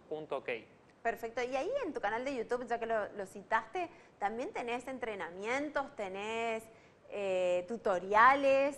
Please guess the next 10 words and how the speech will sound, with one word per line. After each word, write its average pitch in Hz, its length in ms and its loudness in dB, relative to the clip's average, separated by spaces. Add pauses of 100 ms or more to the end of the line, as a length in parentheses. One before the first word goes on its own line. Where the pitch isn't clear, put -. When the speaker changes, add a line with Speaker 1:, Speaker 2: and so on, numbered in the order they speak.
Speaker 2:
tenés 202 340 -8
charlas 254 400 4
así 202 220 -4
para, 208 340 2
para 170 340 0
darle 202 280 -2
guía 214 220 0
a 233 40 2
la 208 120 -2
gente. 233 440 -8